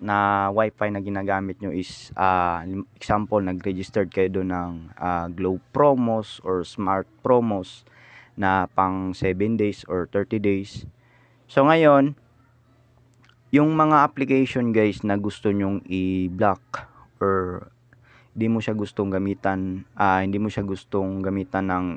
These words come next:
internet, kailangan nyo lang i-tap ito, no? Okay? So, example, yung Chrome, yung isang application na nauna,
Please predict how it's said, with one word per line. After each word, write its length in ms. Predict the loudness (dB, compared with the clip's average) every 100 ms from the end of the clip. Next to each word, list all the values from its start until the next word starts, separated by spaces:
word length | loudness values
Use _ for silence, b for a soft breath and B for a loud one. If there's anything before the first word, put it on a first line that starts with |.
| -2
internet, 480 | 0 2 2 0 -4 _ _ b b b -4
kailangan 320 | 2 2 2
nyo 120 | 2 2
lang 120 | 0 -2
i-tap 400 | -4 -4 -4 _ _
ito, 240 | -16 -6 -4
no? 240 | -4 -6 -12 -14
Okay? 480 | -8 -6 -6 -8 -10 -12 b b b b b b b _ _ -12
So, 320 | -8 -6 -6
example, 480 | -2 -2 2 0 0
yung 240 | -2 -2
Chrome, 480 | 2 4 4 2 0
yung 320 | 0 -2 -4
isang 320 | -4 -4 -2
application 640 | -6 -8 -6 -4 -4 -6 -4
na 160 | -4
nauna, 560 | -4 -4 -4 -4 -6